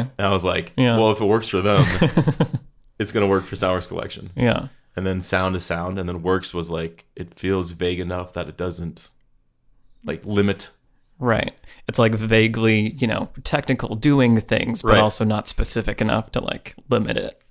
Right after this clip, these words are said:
Speaker 1: Yeah. I mean, it, it was,
Speaker 2: Yeah.
Speaker 1: it was a quick kind of, like,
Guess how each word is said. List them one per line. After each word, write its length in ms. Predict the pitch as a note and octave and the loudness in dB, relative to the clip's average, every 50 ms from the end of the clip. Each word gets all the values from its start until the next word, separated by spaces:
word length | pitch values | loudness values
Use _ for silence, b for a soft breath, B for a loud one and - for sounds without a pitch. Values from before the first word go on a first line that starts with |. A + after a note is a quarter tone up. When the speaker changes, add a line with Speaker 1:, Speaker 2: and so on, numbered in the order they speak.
| - - - | -20 -18 -8
Speaker 1:
Yeah. 300 | - G2+ F#2 F2 E2+ E2+ F2 | -4 -2 -2 -2 -2 -6 -8
I 60 | F#2+ | -8
mean, 200 | F#2+ F#2 F2+ F2+ | -8 -6 -6 -4
it, 120 | E2 F2 F2+ | -6 -6 -6
it 140 | - G2+ F#2 | -6 -6 -6
was, 180 | F2+ F2+ - | -6 -6 -6
Speaker 2:
Yeah. 100 | - - B2 | -6 -6 -4
Speaker 1:
it 100 | G2+ G2 | -2 -2
was 200 | F#2 F2+ F2+ F2+ - | -2 -2 -6 -8 -8
a 140 | - F#2 F2 | -8 -8 -8
quick 400 | - - - - G#2+ G2+ - - | -10 -8 -4 -4 -4 -4 -4 -6
kind 220 | - G2 F#2+ F#2+ | -6 -4 -4 -4
of, 100 | F#2+ F2+ | -4 -6
like, 160 | F2+ F2+ F#2 | -6 -8 -8